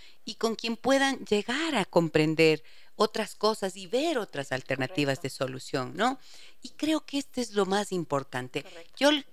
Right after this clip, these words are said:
Speaker 1: el mensaje que promuevo en este programa insistentemente es ese. O sea, si tienes un problema que se te sale de las manos,
Speaker 2: Claro.
Speaker 1: busca la ayuda correspondiente. Y muchas veces eso es proceso psicoterapéutico.
Speaker 2: Es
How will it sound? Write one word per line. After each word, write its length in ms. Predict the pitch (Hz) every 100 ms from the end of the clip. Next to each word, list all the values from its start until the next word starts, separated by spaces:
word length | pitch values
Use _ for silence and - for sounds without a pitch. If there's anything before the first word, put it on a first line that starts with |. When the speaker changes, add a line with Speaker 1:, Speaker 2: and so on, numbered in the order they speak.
| -
Speaker 1:
el 120 | 233
mensaje 440 | 226 233 277 247
que 100 | -
promuevo 400 | - 185 190 208
en 100 | 185
este 200 | 196 -
programa 400 | - 147 143 170
insistentemente 960 | 170 - 151 170 165 - 135 143 160 139
es 140 | 135
ese. 240 | 139 - 131 - - - -
O 20 |
sea, 180 | 202 175 -
si 180 | - 220
tienes 400 | 311 339 294 -
un 160 | 196
problema 480 | 175 151 135 127 120
que 140 | - 151
se 140 | 185
te 100 | -
sale 340 | 208 277 277 214
de 100 | 147
las 220 | 127 127
manos, 300 | 165 185 156
Speaker 2:
Claro. 220 | - 208 -
Speaker 1:
busca 460 | - 202 214 - 226
la 120 | 214
ayuda 340 | 165 139 143 156
correspondiente. 840 | - 165 196 - 254 311 339 170 - - -
Y 100 | 247
muchas 340 | 254 - 285
veces 320 | 359 370 262 -
eso 340 | - 277 - 247
es 160 | 247
proceso 540 | - - 226 - 233 233
psicoterapéutico. 1160 | - 226 233 - 226 - 185 214 - 127 -
Speaker 2:
Es 420 | - 226 - -